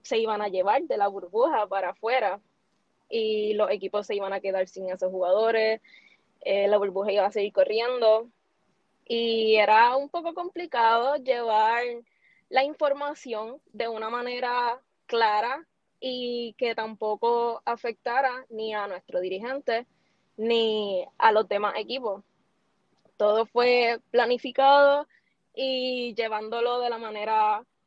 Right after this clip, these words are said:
más efectiva posible para poder, este, cubrir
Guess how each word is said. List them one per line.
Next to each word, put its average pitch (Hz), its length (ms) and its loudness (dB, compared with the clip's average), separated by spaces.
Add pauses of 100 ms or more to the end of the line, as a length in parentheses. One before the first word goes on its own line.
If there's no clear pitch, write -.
(220)
más 220 720 -4 (760)
efectiva 240 600 -2
posible 233 600 -6
para 208 280 2
poder, 202 520 -4 (640)
este, 226 580 -4
cubrir 226 560 2